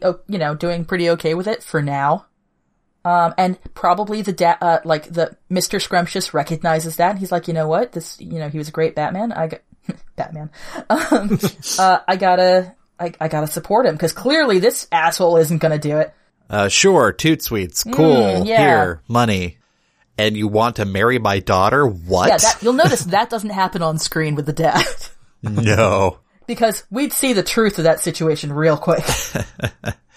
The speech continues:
Speaker 2: Uh, so right away, rather than settling all the financial details with, uh, his new patron, Caractacus goes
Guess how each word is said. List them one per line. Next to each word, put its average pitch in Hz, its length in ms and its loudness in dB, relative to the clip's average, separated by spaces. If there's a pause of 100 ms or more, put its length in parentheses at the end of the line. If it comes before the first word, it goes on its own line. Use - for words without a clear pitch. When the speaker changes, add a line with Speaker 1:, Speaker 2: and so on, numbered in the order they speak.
(500)
Speaker 2:
Uh, 107 300 2
so 117 500 2
right 190 180 4
away, 113 640 4
rather 107 360 0
than 101 260 0
settling 120 580 2
all 110 240 4
the 104 120 0
financial 104 500 -2
details 101 540 0
with, 98 240 0
uh, 95 320 2 (100)
his 104 240 -2
new 101 160 2
patron, 98 600 -2 (580)
Caractacus 113 720 -2
goes 104 640 0